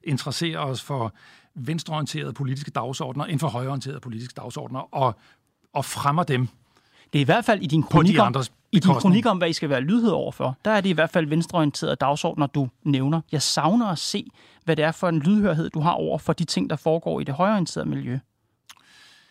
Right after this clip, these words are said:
Speaker 1: Ja,
Speaker 2: Ikke fordi, det, det
Speaker 1: nej.
Speaker 2: handler ikke om min politiske
Speaker 1: Mm.
Speaker 2: op-,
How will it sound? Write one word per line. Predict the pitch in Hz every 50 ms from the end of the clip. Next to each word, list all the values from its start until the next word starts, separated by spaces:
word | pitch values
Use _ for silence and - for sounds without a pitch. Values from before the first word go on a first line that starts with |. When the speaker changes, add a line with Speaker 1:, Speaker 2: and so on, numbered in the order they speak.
| _ _ _ _ _ _ _ _ -
Speaker 1:
Ja, | 233 147 175
Speaker 2:
Ikke | 202 233 262 254 185
fordi, | 170 269 208 233 220
det, | - -
det | 220
Speaker 1:
nej. | - 143
Speaker 2:
handler | 156 170 185 202
ikke | 233 233
om | 226
min | 202 202 247 262 233
politiske | - - 165 165 160 170
Speaker 1:
Mm. | 196 160
Speaker 2:
op-, | 147